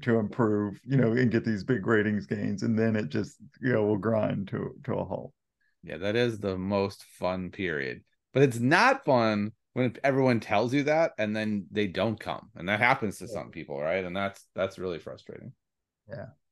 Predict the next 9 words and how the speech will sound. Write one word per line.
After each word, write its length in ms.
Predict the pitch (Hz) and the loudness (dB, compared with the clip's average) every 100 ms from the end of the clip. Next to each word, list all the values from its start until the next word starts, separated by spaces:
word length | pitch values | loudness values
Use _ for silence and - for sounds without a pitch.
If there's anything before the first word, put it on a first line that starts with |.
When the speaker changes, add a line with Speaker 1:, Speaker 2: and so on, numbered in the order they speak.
| _ _ _ - | _ _ _ -12
Speaker 1:
Yeah. 240 | - - - - _ _ - - - | -10 -10 -14 -18 _ _ -20 -20 -8
So, 340 | - 156 147 147 | 6 8 8 8
uh, 140 | 139 135 - - | 6 6 -4 -6
you 100 | 151 | 4
know, 280 | 135 127 127 | 6 6 4
do 100 | 131 | 0
you 220 | 123 143 139 | 6 8 10
have, 360 | 139 135 120 | 10 8 6
uh, 360 | 123 117 110 110 | 6 8 6 4